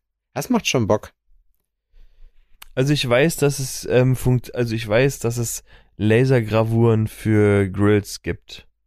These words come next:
Speaker 1: Ah, das sind, glaub
Speaker 2: Also
Speaker 1: ich,
Speaker 2: das
Speaker 1: stärkere Laser, weil ich glaub, dafür ist der
Speaker 2: Aber
Speaker 1: zu, naja.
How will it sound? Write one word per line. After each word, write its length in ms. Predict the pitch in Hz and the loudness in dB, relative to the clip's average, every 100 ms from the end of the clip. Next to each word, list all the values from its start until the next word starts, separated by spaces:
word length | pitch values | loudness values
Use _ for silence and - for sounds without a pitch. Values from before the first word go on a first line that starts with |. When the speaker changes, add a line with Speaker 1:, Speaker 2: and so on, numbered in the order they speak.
| _ _ _ _ | _ _ _ _
Speaker 1:
Ah, 140 | 113 | -4
das 160 | 110 - | -2 -2
sind, 160 | 139 | -2
glaub 100 | 131 | 0
Speaker 2:
Also 80 | 117 | 0
Speaker 1:
ich, 60 | 113 | 2
Speaker 2:
das 80 | 113 | 0
Speaker 1:
stärkere 460 | 113 117 - 104 | 0 -2 -4 -2
Laser, 520 | 98 98 101 107 104 101 _ _ | 0 0 -2 -4 -6 -8 _ _
weil 140 | 107 | -6
ich 80 | 90 | -4
glaub, 220 | 123 113 | -4 -4
dafür 260 | 110 110 120 | -4 -4 -2
ist 100 | 98 | 0
der 120 | 98 | 0
Speaker 2:
Aber 80 | 107 | -2
Speaker 1:
zu, 420 | 95 - 107 107 104 _ _ _ _ | -4 -6 -4 -2 -4 _ _ _ _
naja. 380 | 98 92 85 | -4 0 0